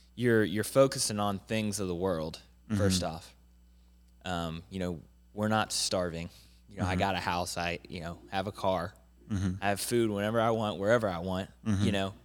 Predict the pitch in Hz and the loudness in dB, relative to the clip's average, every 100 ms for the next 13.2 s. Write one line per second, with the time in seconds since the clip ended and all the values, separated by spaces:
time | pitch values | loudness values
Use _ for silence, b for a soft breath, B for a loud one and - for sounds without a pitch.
0 | - 120 117 120 113 117 123 101 113 135 | -8 -4 -2 0 0 -2 -4 0 0 0
1 | 101 98 98 117 - - b b b b | 0 -2 0 0 0 -4 b b b b
2 | b _ 127 139 - 151 143 147 120 104 | b _ 0 2 4 2 -2 0 0 4
3 | 110 104 - 107 95 95 92 95 98 98 | 4 4 0 -4 -4 -4 -4 2 2 4
4 | 90 - 98 95 95 90 90 - 87 85 | 2 0 -2 0 0 2 0 0 -4 -6
5 | - - _ - - 92 90 87 87 - | -8 -18 _ -20 -8 -4 -2 -4 -10 -16
6 | - _ - _ _ _ _ - 101 92 | -20 _ -20 _ _ _ _ -8 -6 -4
7 | - 98 95 90 - 98 104 143 131 104 | -4 -6 -6 -8 -8 0 0 0 -2 -2
8 | 78 98 92 90 104 107 104 95 - 104 | -2 -2 -4 -4 -4 -2 -2 -2 -4 -4
9 | 95 92 - 87 98 - _ - 101 - | -4 -6 -8 -4 -6 -6 _ -4 -4 -4
10 | 110 92 95 95 95 92 92 143 127 117 | -6 -4 -2 -2 -4 -6 0 0 2 0
11 | - - 104 101 110 - 101 101 104 104 | -2 0 2 4 0 -2 -6 -4 -2 0
12 | 107 107 - - 120 98 95 95 85 95 | 0 -2 -6 -4 -2 -2 -4 -4 -4 -4
13 | 87 | -6